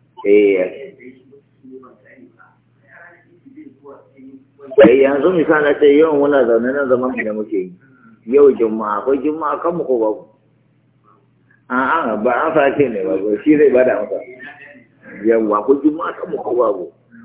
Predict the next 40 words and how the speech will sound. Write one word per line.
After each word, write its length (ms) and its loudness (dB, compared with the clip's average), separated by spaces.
Ko, 160 2
ko 160 2
yanzu 320 0
nan 240 -2
an 160 -2
jima 240 2
za 120 2
mu 120 -2
je 160 6
yau, 240 6
eh, 560 2
yau 320 6
ranar 400 2
sallah, 320 0
ranar 340 0
tara 320 -2
ne 160 -14
ma. 80 -14
Yanzu 280 4
za 120 2
mu 160 -2
tsunguwa 400 -4
mu 40 -6
tafi 440 -4
abin 320 -2
nan. 160 -20
Yau 240 4
Juma'a, 560 -4
akwai 240 0
Juma'a. 400 -4
Za 180 0
mu 100 -2
je 80 6
Juma'a 320 0
ko 120 6
yau 120 8
babu 340 4
mu 120 -2
da 100 0
Juma'a? 380 -12